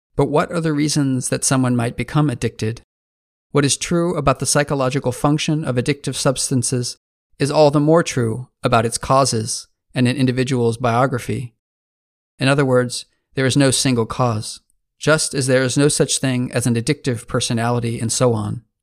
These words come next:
Nevertheless, psychoanalytic authors have worked out some characteristics, which we will now take up.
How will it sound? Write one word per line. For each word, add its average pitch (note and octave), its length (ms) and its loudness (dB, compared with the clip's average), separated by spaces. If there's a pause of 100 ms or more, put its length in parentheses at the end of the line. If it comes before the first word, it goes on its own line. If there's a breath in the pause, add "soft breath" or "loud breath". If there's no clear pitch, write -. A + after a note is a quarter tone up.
(1300)
Nevertheless, C3 640 2 (300 soft breath)
psychoanalytic C#3+ 800 0
authors A2 480 -2 (100)
have A#2 140 0
worked C3+ 240 0
out B2 260 -2
some E3+ 280 2
characteristics, - 920 -4 (400)
which C3+ 220 0
we D3+ 60 4
will C3+ 100 2
now B2 180 2
take A2+ 240 -4
up. G#2 240 -4